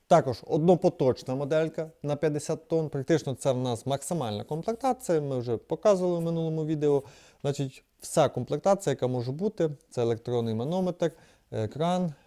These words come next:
е, також манометр додатково можна ставити, подовжувач. Рама в нас також листовий метал, все посилено, якісна.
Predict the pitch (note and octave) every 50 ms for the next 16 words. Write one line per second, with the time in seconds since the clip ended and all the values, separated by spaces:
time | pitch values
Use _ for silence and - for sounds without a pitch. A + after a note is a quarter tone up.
0 | _ A#2 A2 G#2+ G#2+ G#2 G#2 G#2+ - A#2+ - - A2 G#2 G#2+ A#2+ C3+ D#3 E3 D#3+
1 | C#3+ C3 A#2+ G#2+ G#2+ G#2+ A2+ A#2+ - - G3 F#3+ F#3 F3 F3 E3+ D#3 D#3 - -
2 | E3 D#3 D3+ D3+ D#3 D3+ - - C3+ B2+ - - - A2 B2+ F3+ G3 F#3+ D#3+ D3
3 | D#3 D3+ D3+ D3 C#3+ - - - _ - - - _ _ A#2 C3 D3 C#3 B2+ B2
4 | A2 A2 G#2+ G#2+ G#2 - - A2+ G#2 - G#2+ G2+ A2+ A#2+ A2+ - - D3 C3 A#2
5 | A2 A2+ A2+ - E3 F3 F3+ D#3 - - A#2 A2 - A#2 A2+ - - F3 E3 D#3+
6 | D3+ D3 C#3 C3 A#2 G#2 A#2 C#3+ E3 D#3 - D3 - - - C3 B2